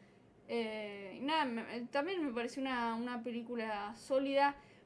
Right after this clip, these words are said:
muy, muy original en cómo fue filmada. Creo que casi todo es cámara en mano, no es,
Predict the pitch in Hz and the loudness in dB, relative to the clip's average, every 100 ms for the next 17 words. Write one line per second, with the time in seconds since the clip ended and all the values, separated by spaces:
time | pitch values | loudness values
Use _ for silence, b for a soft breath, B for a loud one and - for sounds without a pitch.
0 | - 254 269 320 403 381 381 - 262 302 | -8 4 6 8 6 4 0 -4 0 2
1 | 330 320 262 254 240 269 294 262 240 240 | 2 0 -2 -2 -2 0 2 0 0 0
2 | 254 240 - 233 247 214 214 233 269 233 | 0 -4 -4 -4 -4 -6 -2 0 0 0
3 | 254 269 208 220 233 233 233 226 - - | 0 -2 -2 -8 -6 -6 -4 -4 -4 -6
4 | 226 226 214 208 214 233 240 247 247 240 | -4 -4 -4 -4 -2 0 0 -2 -2 -2
5 | 214 226 - - | -4 -6 -10 -18